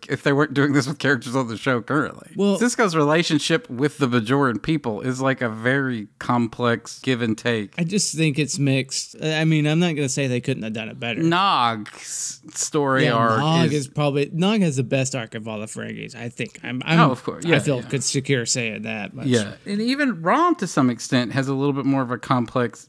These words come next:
Speaker 1: sort of negotiation with it.
Speaker 2: <laughs> Not in this episode. <laughs>
Speaker 1: I just feel like that it is a thing where no one cares about Nog 'cause nobody's watching the show for Nog, so they can do whatever they want to with Nog.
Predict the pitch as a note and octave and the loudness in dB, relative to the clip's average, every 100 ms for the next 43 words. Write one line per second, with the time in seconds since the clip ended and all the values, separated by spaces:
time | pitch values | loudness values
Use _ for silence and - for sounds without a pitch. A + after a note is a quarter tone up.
0 | - - C#3 A#2 - - B2+ B2+ A#2 C#3 | -10 -2 0 -2 -4 -2 0 0 2 0
1 | C3+ B2+ A#2 A#2 C#3 C3 - D3 D#3+ F3 | 2 0 0 -2 -2 -2 0 0 2 2
2 | D3+ E3+ D3+ C3+ C3 C3 B2 B2+ - - | 2 2 0 -2 -2 -2 -4 -6 -12 -20
3 | - F3 F3+ F#3+ - F#3+ E3 E3 D#3 D3+ | -4 0 2 0 2 2 2 0 -2 -4
4 | - _ F#3 G3 G3+ B3 A3 - G3 F#3+ | -6 _ -2 0 0 -2 -2 0 2 2
5 | F3+ E3 D#3 D3+ D3 C#3 _ _ _ - | 2 4 4 4 2 -2 _ _ _ -2
6 | F3 F3 D3+ F#3 F#3 D#3+ D#3+ C3+ C3 B2 | 2 2 2 2 2 2 2 2 2 2
7 | C3 C3 B2 C3+ C3 A#2+ B2+ - A2 - | 0 -2 -2 0 0 0 0 0 -2 0
8 | A#2 A#2 G#2+ G2+ G2+ G#2 - B2+ A2+ A#2 | 0 2 0 0 -4 -8 -4 -2 0 2
9 | G#2+ G2+ G#2+ B2+ C#3 - A2+ G2+ G#2+ G2 | 2 2 2 4 2 0 -8 -6 -6 -6
10 | G2 | -8